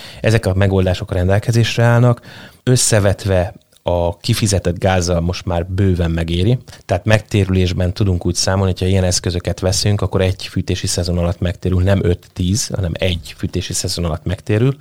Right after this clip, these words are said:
Ezt, hogyha bármilyen közületekre vagy iparról beszélünk, akkor van úgy, hogy egy hideg hónap alatt bőven megtérül a jelenlegi gáz. Nagyon egyszerű, hogyha megszámoljuk azokat, most nem a, nem a pizzériákat említem, akiknek gázfűtésű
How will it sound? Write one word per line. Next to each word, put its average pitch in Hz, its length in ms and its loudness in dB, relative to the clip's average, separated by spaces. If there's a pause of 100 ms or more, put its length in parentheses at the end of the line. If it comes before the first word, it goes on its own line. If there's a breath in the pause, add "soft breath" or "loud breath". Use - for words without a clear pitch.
(440 loud breath)
Ezt, 117 240 0
hogyha 107 500 0
bármilyen 101 560 2
közületekre 95 600 0
vagy 90 140 0
iparról 92 440 0
beszélünk, 87 640 0
akkor 92 640 -2
van 95 200 2
úgy, 90 220 0
hogy 87 200 -2
egy 95 160 0
hideg 90 280 -2
hónap 85 440 -4 (200)
alatt 85 380 -4
bőven 85 320 -4
megtérül 101 580 0 (680 loud breath)
a - 40 -4
jelenlegi 90 460 0
gáz. 95 200 -2 (340 loud breath)
Nagyon 139 240 4
egyszerű, 123 360 4
hogyha 117 220 4
megszámoljuk 107 640 2
azokat, 107 360 0
most 101 200 -2
nem 117 180 4
a, 98 320 4
nem 113 160 2
a 98 40 0
pizzériákat 98 640 0
említem, 95 440 0
akiknek - 400 0
gázfűtésű 95 1040 0